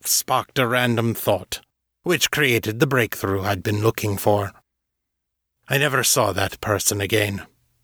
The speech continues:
Just as well, really. I don't think I could have faced them afterwards.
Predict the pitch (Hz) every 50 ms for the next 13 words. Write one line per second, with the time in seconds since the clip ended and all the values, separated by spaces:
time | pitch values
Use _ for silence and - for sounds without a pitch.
0 | _ _ _ _ _ _ _ _ _ _ _ _ - 120 98 - - - 107 98
1 | - 113 110 107 104 104 101 107 113 110 101 110 98 - - _ _ _ _ _
2 | _ _ _ _ _ _ _ _ _ _ _ 160 - 196 202 180 147 - 151 135
3 | 113 - 117 110 - - 113 101 101 - - - 120 107 101 - - - - 110
4 | 104 101 104 101 98 - - - 107 98 110 107 104 95 - - - - -